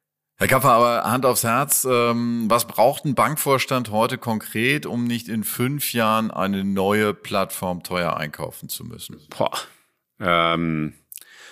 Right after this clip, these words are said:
Speaker 2: also er braucht natürlich das, ähm, äh, technologische Verständnis, deswegen beschäftigen wir uns ja natürlich mit dem Thema Innovation. Ist das, was ich heute mache,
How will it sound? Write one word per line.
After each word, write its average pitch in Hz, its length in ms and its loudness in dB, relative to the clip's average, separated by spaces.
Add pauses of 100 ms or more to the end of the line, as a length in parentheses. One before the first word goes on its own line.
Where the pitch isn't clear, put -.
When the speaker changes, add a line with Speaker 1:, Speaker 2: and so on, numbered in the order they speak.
(560)
Speaker 2:
also 104 320 4
er 98 100 4
braucht 110 280 4
natürlich 110 500 2
das, 104 460 4
ähm, 95 760 0
äh, 95 260 0
technologische 107 800 2
Verständnis, 113 540 0
deswegen 95 400 2
beschäftigen 104 520 0
wir 104 60 2
uns 101 140 -2
ja 107 80 2
natürlich 101 420 -2
mit 104 100 -2
dem 101 200 0
Thema 107 340 2
Innovation. 107 800 2
Ist 95 220 -4
das, 101 260 2
was 95 220 0
ich 87 320 -4
heute 120 360 4
mache, 98 520 2